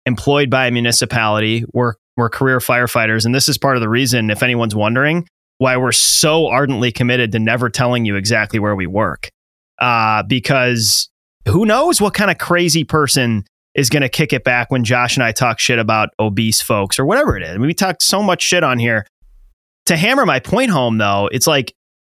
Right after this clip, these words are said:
a message to people that are out there speaking. You, you can understand how this has gotten so out of control when you think about the incentives, 'cause the feedback you're getting is from the people that are the most vocal,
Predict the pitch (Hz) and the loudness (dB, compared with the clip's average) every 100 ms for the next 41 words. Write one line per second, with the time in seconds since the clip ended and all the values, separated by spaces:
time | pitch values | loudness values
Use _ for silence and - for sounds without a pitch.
0 | - 131 135 196 - 180 - - - - | -4 0 2 2 0 0 -2 -2 -2 0
1 | 139 123 - 110 135 147 113 - - 165 | 0 0 0 0 0 0 0 -2 -2 -4
2 | 170 139 117 - _ _ 143 165 175 170 | -2 -2 -2 -6 _ _ -4 -2 0 0
3 | 180 - 247 302 - - 180 185 151 - | -2 0 0 2 0 0 0 0 0 0
4 | 139 143 151 151 117 104 104 123 120 120 | 0 2 0 0 -2 0 -2 0 0 0
5 | 104 107 113 110 95 101 98 127 156 _ | 0 0 -2 -4 -4 -2 0 0 -2 _
6 | _ _ - 120 127 - - 139 139 135 | _ _ -6 -2 -2 -4 -4 0 0 -2
7 | - 120 110 117 107 - - 214 107 139 | -4 -2 0 -2 -2 0 0 0 -2 -2
8 | 120 131 - 156 170 165 180 170 147 135 | -2 -4 -4 -4 -2 0 0 0 -2 -2
9 | 147 143 123 - 127 113 139 117 110 107 | 0 0 -2 -4 -4 -4 -4 -2 -2 -2
10 | 107 101 107 123 139 117 110 110 113 104 | -2 -4 -2 -2 0 0 0 0 0 -2